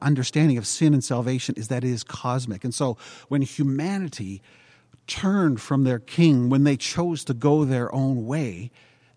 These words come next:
everything was affected. Everything unraveled spiritually, psychologically, sociologically, physically.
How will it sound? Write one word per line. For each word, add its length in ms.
everything 440
was 320
affected. 720
Everything 420
unraveled 800
spiritually, 880
psychologically, 1120
sociologically, 1200
physically. 800